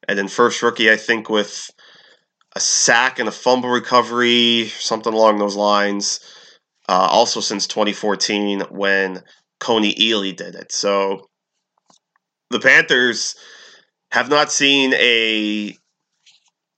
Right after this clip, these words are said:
a defensive rookie like this in quite some time, to say the least, and they have certainly hit the jackpot so far. Let, we,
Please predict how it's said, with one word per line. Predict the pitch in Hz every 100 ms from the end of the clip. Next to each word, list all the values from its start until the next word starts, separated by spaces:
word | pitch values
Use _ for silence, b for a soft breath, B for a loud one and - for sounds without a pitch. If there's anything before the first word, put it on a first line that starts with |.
| _
a | 110
defensive | 107 107 143 127 110
rookie | 123 117
like | 110 107
this | 113 107
in | 95
quite | - 113 -
some | 104 92
time, | 101 98 90
to | 104
say | - 95
the | 95
least, | 92 87 87 - -
and | 95 92 92 90 - B B B B -
they | 98 104 104
have | 107 101 98 95 - _ _ _ _ _ -
certainly | - 123 90 110
hit | 110
the | 95
jackpot | 101 101 101 - 92
so | - 92
far. | - - 87 85 - B B B B _
Let, | 98 90 - -
we, | 107 101 98